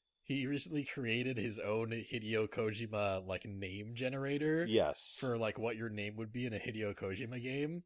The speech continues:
Speaker 2: And it's very long and extremely accurate.
Speaker 1: <laughs> Yes.
Speaker 2: To a degree that astonished me.
Speaker 1: Yeah. Uh, my, <laughs> your,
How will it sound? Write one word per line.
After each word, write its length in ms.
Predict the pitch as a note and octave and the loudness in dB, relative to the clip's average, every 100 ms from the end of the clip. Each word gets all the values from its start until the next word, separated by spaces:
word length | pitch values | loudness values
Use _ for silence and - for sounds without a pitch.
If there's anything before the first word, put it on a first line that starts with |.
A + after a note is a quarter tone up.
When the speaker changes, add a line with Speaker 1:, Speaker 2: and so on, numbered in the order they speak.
| - | 2
Speaker 2:
And 180 | A#2+ B2 | 6 6
it's 280 | A#2+ - - | 6 2 -2
very 760 | F2 - F2+ G2 C#3+ D#3 C3 A2+ | -12 -10 2 10 12 12 12 8
long 520 | G2+ G2+ G#2+ A#2 A#2+ | 8 10 10 8 6
and 220 | G2 G2+ | 0 -2
extremely 1300 | F#2+ - - - - G#2 A2 A#2 B2 A#2 G#2 G2 E2 | -2 -2 -2 -2 -2 -2 0 2 4 4 4 2 2
accurate. 500 | D#2+ D2+ - F2+ - | 2 2 0 -2 4
Speaker 1:
<laughs> 60 | |
Yes. 300 | F3+ A3 - - - - - | 8 10 10 8 6 6 6
Speaker 2:
To 160 | - C#3 | 10 10
a 40 | |
degree 360 | B2 G#2 A#2+ B2 | 8 6 6 8
that 120 | G#2+ | 8
astonished 920 | F#2 - - - G#2 F2 F2 - - D#2 | 4 2 0 4 4 4 2 -6 -8 -8
me. 220 | B1+ B1+ | -10 -4
Speaker 1:
Yeah. 520 | C#3 D#3+ D3 A2+ G#2 G2+ - - | 4 6 8 6 4 -2 -12 -4
Uh, 400 | C3+ B2+ A#2 A2+ - A2 | 2 6 6 4 0 -8
my, 400 | G#2+ A#2 B2 B2+ - - - - - | -6 0 2 2 2 0 -2 -10 -16
<laughs> 480 | _ - D4+ C#4+ A3+ | _ -10 -4 -4 0
your, 360 | D#3 F3+ D#3+ | 4 6 6